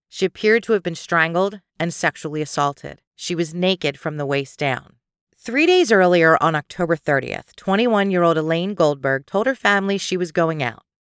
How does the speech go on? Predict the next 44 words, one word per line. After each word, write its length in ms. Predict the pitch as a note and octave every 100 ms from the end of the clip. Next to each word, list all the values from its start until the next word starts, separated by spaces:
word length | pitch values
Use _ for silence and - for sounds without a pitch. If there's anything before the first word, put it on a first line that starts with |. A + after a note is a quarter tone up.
| _ _ -
Elaine 400 | G3+ G#3+ C4 D4+
was 140 | D4+
a 40 | C4
nursing 400 | G3+ F#3 - D3+
student. 400 | - C3 A#2 B2
She 360 | - B3 C4
and 140 | B3+ G3
her 100 | F3+
family 420 | - F3+ F3 E3+
were 140 | F3
so 560 | F3+ - - - C4+ C#4
excited 580 | - - - D#3+ D3 C#3
for 120 | C#3
her 300 | C3+ C#3 C3+ _ _
because 240 | G#3 G#3
this 200 | F#3 B3
was 140 | C4 -
her 160 | G#3+
second 580 | F#3+ - - G#3+ A#3 G3+
time 460 | - F3+ E3+ D3 D3
going 300 | C#3+ D3 D3 C#3+
to 100 | D#3
nursing 440 | D#3 D#3+ - C3
school. 400 | - - - _ _ _ _ _
Now, 60 | -
she 160 | D#3+ G#3
was 160 | G3
barely 400 | D#3+ A3 C4 C4+
twenty-one. 640 | - - G3+ F3 D3 A#2+ A2+
She 200 | - E3+
just 520 | D3+ - G3+ A3 -
celebrated 540 | - F3 E3+ D#3 D3
her 100 | D3
birthday 380 | D3 D#3 C#3 D3
a 60 | C#3+
few 200 | - D3
weeks 240 | D3 -
earlier, 500 | G#3 G3+ D#3 C#3 C3+ _ -
and 140 | F#3
Elaine 360 | F#3 F#3+ G3+ G#3
struggled 420 | - F3+ E3 D#3
with 180 | D3+ -
drug 240 | D3+ C#3
addiction. 460 | C3 B2+ - -